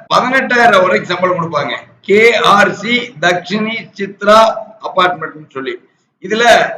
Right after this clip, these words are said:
தங்குற இடம் இல்ல, வந்து போய்க்கிற மாதிரி. அவனாஷ் ரோட்ல இருக்கிறவங்க, பி என் ரோட்ல இருக்கிற செக்யூரிட்டிக்கு இந்த வேலை வாய்ப்பு செட் ஆகும். இப்ப நிறைய பேர் தங்குற இடத்தோட எங்களுக்கு செக்யூரிட்டி வேலை வாய்ப்பு இருக்கா அப்படின்னு நிறைய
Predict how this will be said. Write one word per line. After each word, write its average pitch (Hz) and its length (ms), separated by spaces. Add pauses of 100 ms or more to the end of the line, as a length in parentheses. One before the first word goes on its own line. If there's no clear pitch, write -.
தங்குற 214 320 (100)
இடம் 208 240
இல்ல, 180 120 (800)
வந்து 233 260 (100)
போய்க்கிற 220 300 (100)
மாதிரி. 185 200 (240)
அவனாஷ் 233 440
ரோட்ல 202 180
இருக்கிறவங்க, 196 420 (100)
பி 208 160
என் 233 140
ரோட்ல 208 240
இருக்கிற 185 200 (100)
செக்யூரிட்டிக்கு 196 500
இந்த 185 160
வேலை 175 220
வாய்ப்பு 160 320 (500)
செட் 160 240
ஆகும். 123 220 (200)
இப்ப 175 220
நிறைய 214 200 (100)
பேர் 240 160 (100)
தங்குற 233 360
இடத்தோட 226 320
எங்களுக்கு 196 300
செக்யூரிட்டி 196 360
வேலை 180 180
வாய்ப்பு 175 240
இருக்கா 165 280
அப்படின்னு 170 320
நிறைய 165 160